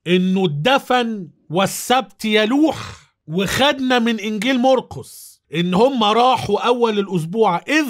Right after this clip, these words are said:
طلعت الشمس، يبقى بالعافية هيكون المسيح قضى تلات أيام، بمعنى تلاتة نهار. هيتحسب له نهار الجمعة، وبعدين ليلة السبت،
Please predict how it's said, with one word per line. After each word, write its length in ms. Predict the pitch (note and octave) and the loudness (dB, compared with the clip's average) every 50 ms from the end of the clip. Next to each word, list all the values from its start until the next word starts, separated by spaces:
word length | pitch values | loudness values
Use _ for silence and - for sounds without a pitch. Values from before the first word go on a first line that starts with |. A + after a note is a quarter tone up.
| F3+ - _ - | -4 -10 _ 0
طلعت 560 | A#3+ C4+ C#4+ C4+ C4 A#3 G#3+ G#3 - - G#3 | 2 2 4 4 2 2 0 -2 -4 -6 -10
الشمس، 880 | F3+ - - - F#3+ F#3 F3+ F3+ E3+ D3 - - - - _ _ _ _ _ - | -12 -10 -8 -6 -4 -4 -4 -6 -10 -14 -16 -20 -20 -20 _ _ _ _ _ -10
يبقى 420 | A#2+ C3+ D3 D3 C#3+ - C#3+ D3 C#3 | -6 -4 -2 -2 -4 -4 -4 -4 -2
بالعافية 640 | D#3 D#3 D3 C#3 F3+ G#3+ A#3 A#3 - - E3 D3+ | -2 -2 0 2 2 2 2 0 -4 -8 -8 -8
هيكون 440 | C#3 - D3+ D3 C#3+ - F#3 F#3+ F#3 | -6 -6 -6 -6 -4 -4 -2 -2 -2
المسيح 460 | F3 D#3+ D#3 D3+ - - G#3 F3 - | -2 -4 -6 -8 -8 -8 -8 -10 -8
قضى 600 | - - G3 A3+ F#3 E3+ E3 F3 A3 A3+ A#3 A#3 - _ _ _ _ - | -4 -4 -2 -2 -4 -4 -4 0 2 2 2 2 -2 _ _ _ _ -8
تلات 340 | F#3 F#3+ G3+ F#3 F#3+ - - - | -6 -4 -4 -6 -6 -8 -10 -8
أيام، 380 | D#3 D3+ D#3 E3+ F#3+ G3+ F3+ D#3 | -8 -6 -4 -4 -4 -4 -4 -4
بمعنى 520 | D#3 D#3+ E3+ E3+ E3 E3 D#3+ E3 E3 D#3+ | -4 -4 -4 -4 -4 -4 -4 -4 -6 -6
تلاتة 440 | D#3 - D3+ C#3+ D#3+ E3 D#3 - C3+ | -8 -10 -10 -8 -8 -8 -8 -8 -10
نهار. 440 | B2 A#2+ A2+ A2+ G#2 F#2 E2 - _ _ _ _ - | -8 -8 -8 -10 -10 -12 -16 -20 _ _ _ _ -16
هيتحسب 760 | G#2 A2 A2 A2+ - - - A#2+ - - A3 A3+ G3+ D3+ | -14 -12 -12 -12 -14 -14 -14 -10 -4 0 2 2 2 0
له 160 | C#3+ C3 B2 A#2 | -2 -6 -8 -8
نهار 300 | A2+ A2+ C3 E3 E3+ E3+ | -8 -8 -6 -4 -4 -4
الجمعة، 580 | D3 D3 E3+ G3+ A3 A3+ A3+ A#3 B3+ C4+ - _ _ _ - | -4 -4 -4 -2 -2 -2 -2 -4 -6 -8 -12 _ _ _ -12
وبعدين 580 | B2 B2+ B2 C#3 C3 C3+ C3 B2 F3+ F3+ F3 | -10 -8 -6 -6 -6 -6 -4 -2 -2 -2 0
ليلة 260 | E3+ E3 F#3 F#3+ F3 - - | 0 -2 -2 -4 -4 -6 -10
السبت، 680 | D3 D3 - - F3 E3 D3 - _ _ _ _ _ | -12 -12 -8 -6 -6 -6 -6 -8 _ _ _ _ _